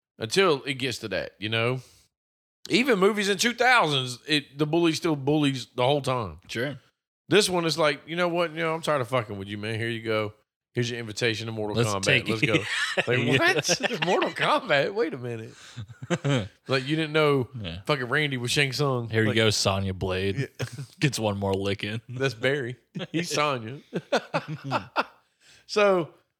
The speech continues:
Speaker 1: lo and behold, like I said, they go to the tournament. Don't know you need four people. They got three. And then
Speaker 2: This is ridiculous,
Speaker 1: it would
Speaker 2: bro.
Speaker 1: never happen.
Speaker 2: This is insane.
Speaker 1: Wasn't Chuck Norris there to grade or be a judge?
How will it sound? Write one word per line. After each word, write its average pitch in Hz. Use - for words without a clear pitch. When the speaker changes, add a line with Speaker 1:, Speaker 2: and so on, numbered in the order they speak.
Speaker 1:
lo 156
and 214
behold, 196
like 147
I -
said, 175
they 123
go 143
to 170
the 175
tournament. 147
Don't 147
know 160
you 143
need 143
four 147
people. 131
They 120
got 131
three. 131
And 131
then 156
Speaker 2:
This 131
is 123
ridiculous, 87
Speaker 1:
it 240
would 247
Speaker 2:
bro. -
Speaker 1:
never 214
happen. 220
Speaker 2:
This 123
is 107
insane. 87
Speaker 1:
Wasn't 269
Chuck 233
Norris 190
there 170
to 143
grade 120
or 139
be 151
a 143
judge? 127